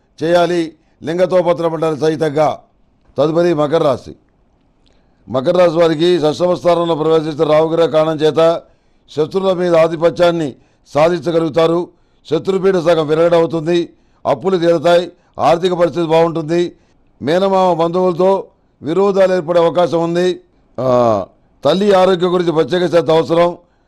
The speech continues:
తరచుగా ఆసుపత్రికి వెళ్లాల్సి రావటం, శరీరానికి దెబ్బలు, శత్రువులతో తగాదాలు సంప్రాప్తిస్తాయి. తగాదాలతో, తగాదాల్లో మీదే పైచేయి అవుతుంది.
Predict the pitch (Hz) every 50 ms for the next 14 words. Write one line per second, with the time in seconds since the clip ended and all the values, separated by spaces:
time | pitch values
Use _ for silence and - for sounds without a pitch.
0 | _ _ 123 147 175 151 165 196 175 180 170 175 - 165 185 196 170 180 180 170
1 | 170 170 170 175 147 120 170 165 165 165 170 165 170 175 175 170 - _ _ _
2 | _ _ _ _ 139 156 170 185 190 185 185 180 180 165 143 160 156 139 165 165
3 | 170 175 175 - - _ _ _ _ _ - - 156 170 - 202 196 196 196 156
4 | 175 175 160 160 160 165 175 175 170 170 170 170 175 180 170 - _ _ _ _
5 | _ - 156 170 139 170 170 160 135 139 127 - - 151 131 110 90 - _ _
6 | _ _ _ _ _ _ _ _ _ _ _ _ _ _ _ _ _ _ _ _
7 | _ - 127 156 170 190 190 190 196 185 185 170 175 196 196 196 190 - - -
8 | 151 165 175 185 190 185 190 185 185 190 185 160 170 185 185 190 185 156 170 175
9 | 170 170 180 180 175 175 139 175 175 165 175 185 190 180 -